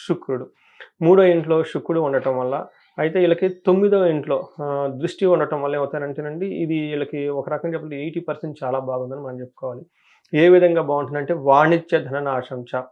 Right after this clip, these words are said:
శత్రువృద్ధిం ఘనక్షయ గత జీవన రాహిత్యం. అంటే ఇప్పటివరకు ఎవరైనా గనక వ్యాపారంలో, ఉమ్, ఇబ్బందులు పడుతూ ఉన్నా, లేదంటే శత్రువు వల్ల ఇబ్బంది పడుతున్నా, అలాంటి వాటి నుంచి ఉపశమనం వచ్చేసి, ఆ, చాలా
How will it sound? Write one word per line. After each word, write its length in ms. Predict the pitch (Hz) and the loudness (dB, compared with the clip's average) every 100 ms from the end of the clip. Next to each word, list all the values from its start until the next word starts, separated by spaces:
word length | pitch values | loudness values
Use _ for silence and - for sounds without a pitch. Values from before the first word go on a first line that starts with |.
| _ _ _ | _ _ _
శత్రువృద్ధిం 640 | 165 165 180 165 147 151 151 | -4 0 0 0 -2 -6 -6
ఘనక్షయ 460 | 131 131 135 - 135 151 131 139 | -4 -4 -2 -2 0 0 2 4
గత 120 | 131 | 4
జీవన 460 | 135 156 156 147 | 2 0 -2 0
రాహిత్యం. 720 | 139 131 127 123 _ 139 139 131 _ _ - | 0 0 -4 -8 _ -10 -8 -12 _ _ -10
అంటే 200 | 147 160 | -6 -6
ఇప్పటివరకు 440 | 147 156 156 160 | -2 0 0 0
ఎవరైనా 280 | 151 147 147 | 0 0 -2
గనక 280 | 143 139 135 | -2 -4 -2
వ్యాపారంలో, 760 | 139 135 139 143 139 139 139 139 | 0 0 0 2 0 2 2 2
ఉమ్, 560 | - 143 139 135 135 | 0 -6 -8 -8 -8
ఇబ్బందులు 560 | 135 131 156 143 143 139 | -8 -8 -8 -6 -2 0
పడుతూ 300 | 139 127 135 | -2 0 -2
ఉన్నా, 300 | 127 131 127 _ _ _ - | -4 -6 -12 _ _ _ -2
లేదంటే 400 | 151 151 147 160 | 0 0 0 0
శత్రువు 360 | - 151 165 165 | 0 -2 0 0
వల్ల 140 | 151 | 2
ఇబ్బంది 280 | 139 135 135 | 0 -2 0
పడుతున్నా, 460 | 131 123 135 131 - | 0 0 -4 -8 -6
అలాంటి 420 | 160 151 151 143 | -2 0 0 -2
వాటి 340 | 151 143 156 175 | 0 0 0 -2
నుంచి 260 | 156 147 | -4 -4
ఉపశమనం 680 | 190 190 147 - 180 180 175 | -4 -4 -4 -2 0 0 0
వచ్చేసి, 560 | 139 135 139 135 190 - _ _ _ - | 0 -4 -6 -4 -4 -6 _ _ _ -2
ఆ, 360 | 175 165 160 160 156 - | 0 2 2 0 -4 0
చాలా 160 | 190 196 | 2 4